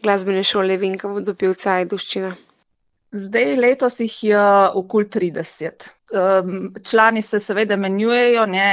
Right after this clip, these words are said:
Speaker 2: eni končajo šolanje, novi pridejo, ne, tako da se giblje številka zmeraj med dvajset in trideset,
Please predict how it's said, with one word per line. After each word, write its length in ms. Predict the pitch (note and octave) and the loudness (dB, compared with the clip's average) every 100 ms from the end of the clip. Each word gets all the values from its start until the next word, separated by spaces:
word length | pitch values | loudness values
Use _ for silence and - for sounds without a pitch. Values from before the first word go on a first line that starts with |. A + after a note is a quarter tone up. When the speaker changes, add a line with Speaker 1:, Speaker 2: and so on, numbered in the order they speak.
| G3 | 0
Speaker 2:
eni 180 | F#3 | -2
končajo 560 | F#3 F3 F3 G3 G#3 G#3 | -4 -6 -2 2 2 2
šolanje, 760 | G#3 G#3+ G#3 G#3 G3+ G3 F#3+ F#3+ | -2 0 2 2 0 0 2 0
novi 360 | F3+ F3+ F3 F3 | 0 0 0 -2
pridejo, 520 | F#3 G#3 G3 G#3+ G#3 G3 | -6 -6 -2 0 2 0
ne, 220 | F3+ F#3+ - - - | 0 -2 -4 -20 -10
tako 260 | - G#3 A#3 | -8 -2 0
da 120 | G#3 | 0
se 160 | G#3 G#3 | 0 -2
giblje 320 | A3+ G3+ G3 - | -2 -2 -2 -2
številka 520 | G3+ F#3 G#3 G#3 F#3+ F#3 F3+ F3+ A2 F#3 | -2 0 -2 2 4 6 6 4 0 -4
zmeraj 420 | F3+ G3 G3+ F#3 | -4 -2 2 2
med 220 | F3 E3+ D#3 | 0 -4 -6
dvajset 400 | E3 E3+ F3 - F3+ | 0 0 0 -4 -6
in 80 | |
trideset, 680 | E3+ A#3 B3 A3+ - G3 F#3+ | -4 -2 0 0 0 -2 -2